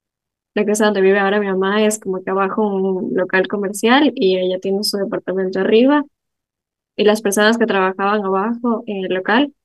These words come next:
siempre le decían como que, "¿Por qué mueven tanto los muebles?" o "¿Por qué están haciendo tanto?" Y así nosotros no estamos haciendo nada. <laughs> O sea, por poco nosotros durmiendo, no había nadie, pero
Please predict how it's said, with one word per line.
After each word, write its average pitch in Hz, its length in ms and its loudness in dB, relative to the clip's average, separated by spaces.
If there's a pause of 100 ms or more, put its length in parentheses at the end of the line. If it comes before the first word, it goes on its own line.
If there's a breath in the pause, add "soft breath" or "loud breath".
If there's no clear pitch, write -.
(180)
siempre 220 260 2
le 190 80 4
decían 202 260 0
como 214 160 -2
que, 196 280 -2
"¿Por 285 160 -2
qué 320 120 2
mueven 320 260 6
tanto 269 200 4
los 233 120 4
muebles?" 208 460 0
o 196 80 -10
"¿Por 214 140 -10
qué 269 80 0
están 277 200 0
haciendo 247 300 0
tanto?" 214 280 -4
Y 190 80 -2
así 190 200 -6
nosotros 190 560 -8 (220)
no 226 80 -8
estamos 220 280 -6
haciendo 208 240 -6
nada. - 200 -12
<laughs> 240 220 -8 (580)
O - 60 -12
sea, 208 140 0
por 196 200 0
poco 202 320 0
nosotros 190 380 -4
durmiendo, 185 600 -2
no 190 100 0
había 190 180 0
nadie, 185 400 -4
pero 190 260 -6